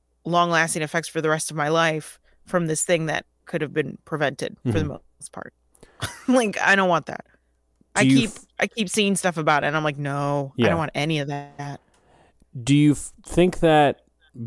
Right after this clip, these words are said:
Speaker 2: becoming unemployed is going to be normalized in a, in a positive way? Like, you didn't seem to say
Speaker 1: Oh, no. People are still assholes about
Speaker 2: Okay.
Speaker 1: people who are unemployed.
Speaker 2: Okay.
Speaker 1: Oh, no. People now, n-, what's happening now is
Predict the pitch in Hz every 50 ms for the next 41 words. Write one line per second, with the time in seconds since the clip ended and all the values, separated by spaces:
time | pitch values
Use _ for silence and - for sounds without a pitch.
0 | 113 _ _ _ _ - - 170 - 120 - - - 139 135 135 131 127 123 123
1 | 120 117 - - 120 117 117 113 104 107 117 - 110 107 107 101 104 101 107 107
2 | 104 101 101 101 98 95 87 80 71 62 67 - - - - - 113 107 104 -
3 | - 98 101 196 - - - 214 208 196 95 196 185 180 - 185 196 98 90 69
4 | 57 55 - - 110 104 101 98 - 113 113 117 117 120 120 117 113 - - _
5 | _ - - - - 117 107 - 104 - - - 120 113 110 107 104 101 101 95
6 | - - _ 220 226 220 220 202 190 185 180 175 165 160 160 160 - 240 240 220
7 | 240 214 196 180 175 - - 175 160 151 139 135 156 - - _ _ _ _ _
8 | _ _ _ - 160 151 156 - - 139 135 135 151 139 139 127 135 - - -
9 | 117 - - - - - - - 151 147 143 - 143 143 143 - - 143 143 131
10 | - - - - 69 - - - - 156 - - - 170 - - - - _ -
11 | - - - 320 320 311 349 359 359 330 247 214 294 349 294 349 320 311 302 -
12 | - - - - - - - 226 240 247 269 302 294 - 311 294 294 277 254 240
13 | 220 220 254 285 311 320 302 240 196 180 175 170 170 165 160 -